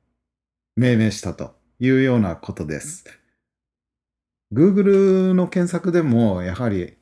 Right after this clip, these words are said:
ミススペルとかなんかを自動的に補正したり、あとはオートコンプリート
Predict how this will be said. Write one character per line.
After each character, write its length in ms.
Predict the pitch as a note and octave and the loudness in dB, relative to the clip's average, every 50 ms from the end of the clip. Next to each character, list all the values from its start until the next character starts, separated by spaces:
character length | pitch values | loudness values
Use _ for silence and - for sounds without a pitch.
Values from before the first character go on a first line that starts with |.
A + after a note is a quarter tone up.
| _ _ | _ _
ミ 120 | A2 G#2 G2+ | -4 -4 -4
ス 220 | G#2 - - - | -6 -10 -16 -6
ス 0 | |
ペ 140 | - D#3+ D3+ | -4 -2 -2
ル 80 | C#3+ | -2
と 100 | - - | -4 -6
か 100 | - - | -8 -8
な 140 | F#2 F2+ E2 | -8 -8 -8
ん 80 | D#2+ D2+ | -10 -10
か 180 | - E2+ E2+ | -8 -6 -6
を 300 | F2+ F#2+ G2 G2 F2 D2 | -4 -4 -6 -6 -6 -8
自 220 | D2+ E2+ - A2 G#2 | -10 -8 -8 -4 -4
動 160 | C3 B2+ B2+ | -4 -4 -4
的 280 | - C#3 A#2+ - B2 A#2+ | -6 -8 -6 -2 0 2
に 400 | A#2 A#2 A#2 A2+ A2 G#2 G#2+ - _ | 2 4 4 2 2 0 -2 -8 _
補 160 | _ - G#2+ | _ -10 -8
正 220 | - - A#2 G#2+ | -4 -2 -2 -2
し 140 | G2+ - - | -4 -6 -6
た 140 | - A2+ G2+ | -6 -4 -4
り、 440 | F#2 F#2+ F#2+ G2 F2+ E2 D#2 D2 - | -2 -2 -2 -2 -4 -4 -6 -10 -10
あ 140 | - A2+ A2+ | -8 -8 -8
と 200 | A2+ - G#2+ F#2+ | -6 -4 -4 -4
は 320 | F#2+ F#2+ F2+ E2 D#2+ D#2+ - _ _ _ _ _ | -4 -4 -6 -6 -10 -12 -16 _ _ _ _ _
オ 100 | G#2 A#2 | -4 -4
ー 20 | |
ト 120 | B2+ C#3+ B2 | -4 -4 -6
コ 120 | - C3+ | -4 -4
ン 80 | A#2+ A2+ | -4 -2
プ 120 | - B2 | -2 -2
リ 140 | A#2 A#2 G#2 | -2 -2 -2
ー 20 | |
ト 220 | - - D#2+ - | -2 -6 -12 -12